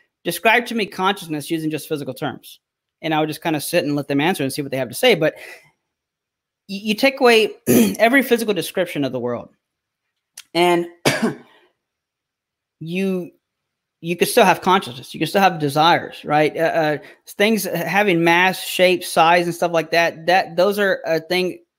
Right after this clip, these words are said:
properties that describe physical objects, but don't describe my, my mental life. Um, having a shape doesn't describe the taste of banana,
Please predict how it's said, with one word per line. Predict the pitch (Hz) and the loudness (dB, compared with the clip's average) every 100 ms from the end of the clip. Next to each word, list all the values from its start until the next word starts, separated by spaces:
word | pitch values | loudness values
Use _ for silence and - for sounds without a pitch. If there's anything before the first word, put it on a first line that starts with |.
| _ - | _ 2
properties | 180 180 170 | 2 4 2
that | 160 | 0
describe | 143 - 160 156 | -2 2 2 2
physical | 170 151 - | -2 -4 -2
objects, | 151 214 - 139 | 0 0 -2 -6
but | - | -4
don't | 165 220 - _ _ | -2 -4 -6 _ _
describe | 156 - 170 160 151 | -10 2 4 4 2
my, | 151 139 139 139 - _ - | 0 0 -2 -6 -14 _ -6
my | 156 151 147 | 0 2 4
mental | 233 269 156 | 2 2 -4
life. | - - _ _ _ - | -6 -18 _ _ _ -2
Um, | 175 165 160 143 - _ - | 4 4 4 0 -6 _ -2
having | 208 262 247 | 2 4 2
a | 175 | 0
shape | 147 - - 214 170 156 | -4 -4 0 2 0 -2
doesn't | 160 170 165 | -2 -2 -6
describe | - 180 165 | -4 2 2
the | 151 | 0
taste | 160 151 | -4 -4
of | 139 | -4
banana, | 135 131 117 | -4 -4 -8